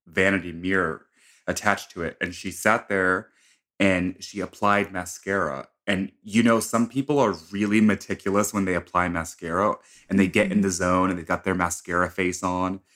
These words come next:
Speaker 1: And I remember staring at her and being transfixed. I was just so, like, amazed at what was, I didn't even know what was going on, but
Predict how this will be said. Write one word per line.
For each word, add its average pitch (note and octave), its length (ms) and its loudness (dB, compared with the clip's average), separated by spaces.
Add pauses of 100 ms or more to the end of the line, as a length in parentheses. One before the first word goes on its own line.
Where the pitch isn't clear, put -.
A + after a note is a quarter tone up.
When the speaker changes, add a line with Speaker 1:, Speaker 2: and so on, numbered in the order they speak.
(420)
Speaker 1:
And A#2 220 2
I A#2+ 160 0
remember C#3 720 0 (160)
staring G#2 640 -2
at D2 140 -4
her F#2 280 -4
and F#2+ 160 -8
being F#2+ 320 -6
transfixed. - 1000 -6
I G2+ 100 0
was G2 260 -2 (100)
just - 500 -8
so, A2+ 680 0 (720)
like, F2+ 480 0 (680)
amazed G2 840 2
at - 280 0
what - 260 -4
was, F#2 300 -4
I G#2+ 120 4
didn't A#2 160 6
even G#2+ 240 2
know G2 140 2
what G2+ 180 -4
was F#2+ 160 -8
going F#2+ 360 0
on, B2 260 2
but F#2 280 -4